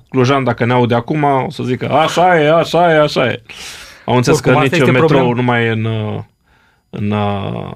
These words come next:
Speaker 1: vizorul, uh, autorităților de acolo. E un zvon, vedem.
Speaker 2: Oricum, majoritatea orașelor mari au problemele acestea, traficul urban și calitatea aer, care oricum sunt, uh, pă-, sunt legate. Adică una dintre sursele principale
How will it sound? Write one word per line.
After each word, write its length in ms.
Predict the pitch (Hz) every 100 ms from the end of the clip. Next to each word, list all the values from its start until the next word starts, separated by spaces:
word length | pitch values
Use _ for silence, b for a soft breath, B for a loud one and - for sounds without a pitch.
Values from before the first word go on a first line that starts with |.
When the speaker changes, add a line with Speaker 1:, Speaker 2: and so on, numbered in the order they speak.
| - _ _
Speaker 1:
vizorul, 600 | - 113 110 120 110 107
uh, 360 | 107 104 104 101 -
autorităților 640 | 113 110 113 117 123 120 104
de 80 | 107
acolo. 480 | 107 180 170 156 240 _ -
E 140 | 131
un 140 | 120 117
zvon, 380 | 143 156 139 147
vedem. 360 | 123 120 95 82 B B -
Speaker 2:
Oricum, 280 | 156 -
majoritatea 500 | 139 120 135 160 156
orașelor 460 | 139 143 131 127 117
mari 260 | 131 156 151
au 360 | 147 139 127 - b b _ _
problemele 440 | - 135 139 135 127
acestea, 300 | 120 - 113
traficul 500 | 135 143 139 120 123
urban 280 | 110 135 127
și 100 | -
calitatea 480 | 127 117 123 120
aer, 120 | 139 135
care 200 | 135 131
oricum 300 | 123 147 131
sunt, 340 | - 127 123
uh, 180 | 127 123
pă-, 360 | - 131 123 120
sunt 160 | 117 123
legate. 380 | 120 107 92 - _
Adică 460 | 123 - 127 120 120
una 140 | 139
dintre 200 | 131 123
sursele 400 | - 135 135 123
principale 680 | 120 113 107 135 127 117